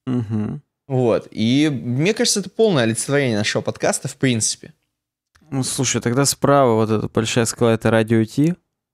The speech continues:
Speaker 2: Да.
Speaker 1: А слева, то, что не вошло в кадр, это Лофтблок.
Speaker 2: Конечно,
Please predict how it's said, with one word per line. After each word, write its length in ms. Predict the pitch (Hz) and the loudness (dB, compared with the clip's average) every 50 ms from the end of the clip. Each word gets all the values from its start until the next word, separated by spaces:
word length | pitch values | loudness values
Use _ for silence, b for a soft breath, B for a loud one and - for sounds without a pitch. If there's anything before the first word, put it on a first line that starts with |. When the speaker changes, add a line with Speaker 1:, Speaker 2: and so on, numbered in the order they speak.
| _ _ _ _ _ _ _ _ _ _ _ - | _ _ _ _ _ _ _ _ _ _ _ -4
Speaker 2:
Да. 380 | 151 151 143 143 131 135 117 117 | 0 2 4 6 6 6 6 4
Speaker 1:
А 80 | 139 160 | 4 2
слева, 440 | - - - 131 147 175 190 160 | 0 0 2 2 4 4 4 2
то, 80 | - 113 | 0 -2
что 180 | - - 113 107 | -4 -2 -2 0
не 120 | 107 110 | 0 0
вошло 380 | 107 113 117 - - - 120 107 | 0 0 -2 -2 -2 -2 -2 -2
в 80 | - - | -2 -2
кадр, 380 | - 127 143 156 156 131 117 | 0 2 2 2 0 -2 -2
это 480 | 110 - 117 117 110 - 120 117 117 113 | 0 0 0 -2 0 0 0 2 2 2
Лофтблок. 720 | 113 113 117 117 117 110 113 117 117 - - _ - _ _ _ _ _ _ _ _ _ _ _ _ _ _ - | 2 2 2 0 0 -2 -4 -6 -8 -8 -8 _ -20 _ _ _ _ _ _ _ _ _ _ _ _ _ _ -2
Speaker 2:
Конечно, 480 | - 104 98 95 87 - - - - | -2 0 0 0 0 -2 -4 -4 -8